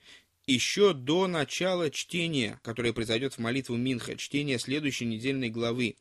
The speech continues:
недельной главы "Вегойо Эйкев Тишмиун", главы "Эйкев", которая называется таким образом, потому что начинается со слов "и будет, если послушаете",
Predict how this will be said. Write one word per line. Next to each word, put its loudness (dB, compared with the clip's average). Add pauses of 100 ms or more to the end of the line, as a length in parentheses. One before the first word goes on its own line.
(480)
недельной 4
главы 0
"Вегойо 2
Эйкев 2
Тишмиун", -4 (580)
главы 0
"Эйкев", 0
которая -4
называется -2
таким -6
образом, -2 (300)
потому -2
что -4
начинается -4
со -4
слов -2 (160)
"и 0
будет, 0 (280)
если 4
послушаете", -4